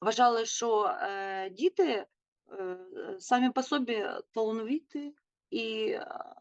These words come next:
не потрібно нічого робити, вони самі все роблять. Ну, так воно і було. Нічого так прям. І ось і всі мої браття, вони також, е, щось робили і робили,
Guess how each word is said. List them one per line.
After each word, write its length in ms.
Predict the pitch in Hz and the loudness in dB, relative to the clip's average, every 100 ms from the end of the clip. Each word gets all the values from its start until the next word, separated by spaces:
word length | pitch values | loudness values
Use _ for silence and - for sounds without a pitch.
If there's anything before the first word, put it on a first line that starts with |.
| - | -2
не 140 | 240 | 0
потрібно 420 | 247 247 277 240 233 | 0 0 0 0 -2
нічого 320 | 233 247 233 | 0 2 2
робити, 680 | 226 254 285 254 226 - - | 2 0 0 0 -2 -2 -2
вони 280 | 247 240 233 | 0 2 0
самі 300 | 220 262 233 | 0 -2 -2
все 380 | 208 - 190 175 | -4 -2 -2 -2
роблять. 400 | - 180 165 165 - - | -2 -2 -2 -8 -12 -6
Ну, 100 | 349 | 0
так 180 | 285 277 | 0 -2
воно 200 | 226 214 | -4 -4
і 60 | |
було. 500 | 202 190 170 165 - - 202 214 | -4 -4 -2 -4 -6 -12 -8 -4
Нічого 600 | 240 240 254 254 226 190 | 0 0 2 2 2 0
так 260 | - 190 - - | -2 -6 -6 -8
прям. 420 | 185 180 175 180 _ _ _ _ _ _ - - _ _ _ _ _ _ _ _ _ - | -6 -6 -8 -12 _ _ _ _ _ _ -20 -20 _ _ _ _ _ _ _ _ _ 2
І 100 | 370 | 6
ось 340 | 440 466 - | 6 4 2
і 400 | 370 339 330 330 | 4 6 6 6
всі 500 | 302 - - 330 302 | 2 -6 2 4 6
мої 280 | 262 262 262 | 6 4 4
браття, 720 | 233 254 269 - 247 226 214 | 4 4 4 0 -2 2 2
вони 260 | 208 220 220 | 2 -2 -2
також, 680 | 220 220 226 220 - - 208 | -4 -4 -2 -2 -4 -10 -6
е, 680 | 202 196 196 190 185 185 | -4 -2 -2 0 -2 -4
щось 300 | 185 220 190 | -2 0 0
робили 580 | 190 185 214 233 214 185 | 0 2 4 6 6 6
і 200 | 175 185 | 4 2
робили, 420 | 185 170 214 196 | 2 2 4 4